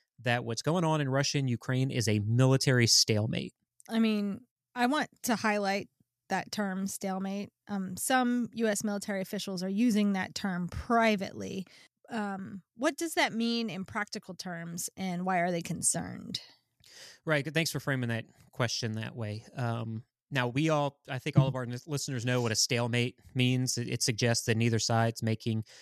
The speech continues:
Speaker 1: substantial progress on the battlefield. I know we said that
Speaker 2: Mm-hmm.
Speaker 1: Russian forces are advancing in Avdiivka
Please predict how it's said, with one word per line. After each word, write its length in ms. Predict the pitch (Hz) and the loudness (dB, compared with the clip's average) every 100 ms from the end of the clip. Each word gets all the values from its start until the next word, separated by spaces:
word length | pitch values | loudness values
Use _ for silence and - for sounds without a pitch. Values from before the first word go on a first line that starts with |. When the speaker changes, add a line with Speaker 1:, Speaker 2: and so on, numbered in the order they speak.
| - | -4
Speaker 1:
substantial 920 | - 143 - - 127 135 - 147 147 - - | 0 4 4 4 2 2 2 2 0 -6 -2
progress 560 | 143 139 139 139 - | 2 2 4 2 2
on 160 | 156 143 | 0 -2
the 60 | 127 | 2
battlefield. 580 | 131 135 - 147 143 | 2 2 2 2 4
I 60 | 123 | 4
know 180 | 120 123 | 4 2
we 100 | 120 | 2
said 340 | - 127 110 | 2 6 6
that 140 | - 185 | 6 4
Speaker 2:
Mm-hmm. 80 | 127 | 2
Speaker 1:
Russian 260 | 120 123 | 2 0
forces 600 | - 127 123 - 135 131 | 0 0 2 2 2 2
are 220 | 123 117 113 _ _ - _ | 0 0 -2 _ _ -20 _
advancing 640 | 127 113 113 120 - 135 127 | -2 0 2 2 2 2 4
in 100 | 117 | 4
Avdiivka 720 | 104 113 123 - 143 143 | 2 2 0 0 2 2